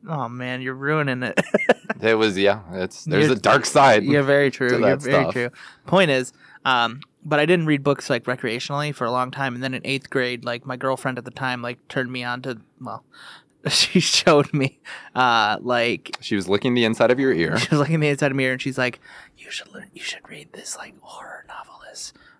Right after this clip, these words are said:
Speaker 1: I think his name was, like, um, what was his name?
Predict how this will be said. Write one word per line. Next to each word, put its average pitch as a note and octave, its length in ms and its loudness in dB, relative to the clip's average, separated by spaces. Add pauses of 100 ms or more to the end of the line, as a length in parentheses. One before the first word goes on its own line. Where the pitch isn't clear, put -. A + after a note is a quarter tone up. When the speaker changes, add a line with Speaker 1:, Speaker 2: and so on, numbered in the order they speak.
Speaker 1:
I C3+ 60 -4
think E3 160 -4
his C#3+ 140 0
name C#3 120 -4
was, C3 120 -6
like, A#2+ 240 -6 (480)
um, - 560 -16
what D3 120 -12
was A#2 140 -14
his - 120 -20
name? B2+ 400 -14